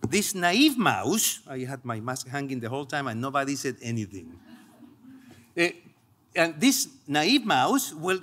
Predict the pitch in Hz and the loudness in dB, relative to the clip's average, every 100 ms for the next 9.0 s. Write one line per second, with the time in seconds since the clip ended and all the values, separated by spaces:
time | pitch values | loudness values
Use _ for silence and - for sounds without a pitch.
0 | - 220 240 233 233 330 311 226 196 160 | -2 2 4 4 8 8 6 4 2 2
1 | - 160 165 - 156 175 202 214 202 190 | 4 4 4 -2 -2 4 4 4 2 2
2 | 180 - 208 196 170 147 143 95 85 - | 2 0 -2 0 0 0 -4 -8 -10 -20
3 | - - - 185 175 175 202 254 254 226 | -20 -8 2 2 2 2 2 4 2 -2
4 | 175 233 277 - 220 226 220 143 160 262 | 0 2 2 0 2 2 0 0 2 2
5 | - - - 220 208 165 139 127 - 110 | 2 -6 4 4 4 0 -2 -2 -4 -8
6 | 85 139 247 _ _ _ _ _ _ _ | -6 -4 -4 _ _ _ _ _ _ _
7 | _ _ _ - 185 160 160 190 - 247 | _ _ _ 0 0 0 -4 -4 0 2
8 | 214 175 240 196 185 190 156 151 226 - | 2 2 -2 2 2 2 -4 0 0 0